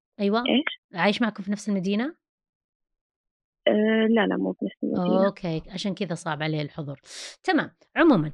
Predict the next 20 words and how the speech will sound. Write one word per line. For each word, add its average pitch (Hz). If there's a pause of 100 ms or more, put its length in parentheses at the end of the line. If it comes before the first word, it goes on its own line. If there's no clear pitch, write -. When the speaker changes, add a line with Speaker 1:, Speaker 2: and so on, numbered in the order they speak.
Speaker 1:
نرجع 311
للعصبية 240
والانفعال. 170 (640)
لاحظتيها 254
إنها 240
جت 226
مع 185
الحذر. 175 (1600)
Speaker 2:
مم. 208 (280)
Speaker 1:
تمام. 185 (420)
كان 254
في 285
روضة؟ 208 (1700)
Speaker 2:
إيه، 262
وخلاص 247
سجلت 220
روضة. 185
Speaker 1:
لا، 196
لا، 226
لا، 226